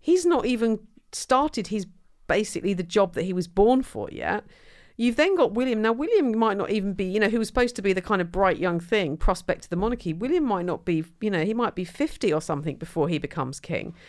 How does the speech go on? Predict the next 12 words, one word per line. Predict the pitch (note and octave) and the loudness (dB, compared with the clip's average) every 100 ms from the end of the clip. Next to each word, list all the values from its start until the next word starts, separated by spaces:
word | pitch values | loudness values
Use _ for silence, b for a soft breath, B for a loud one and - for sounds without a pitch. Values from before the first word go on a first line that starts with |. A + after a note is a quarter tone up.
| B B B | B B B
There's | C#4 - | -2 0
just | F#4 - | -2 -2
this | D#4 - | -4 -4
kind | - B3+ | -2 0
of | G#3 - | -2 -4
backlog. | A#3+ - - - - C3+ - b b b b _ | -6 -6 -8 -4 -4 -6 -14 b b b b _
Um, | A3+ A3+ A3 A3+ - _ _ A#3+ | 6 6 4 -2 -8 _ _ 0
and | B3+ | 2
I | C#4 | 2
think, | C4+ D4+ C#4 - - _ _ - B3+ | 0 -2 -2 -4 -12 _ _ -2 0
I | |
mean | C4 B3+ F#3+ | 0 -2 -6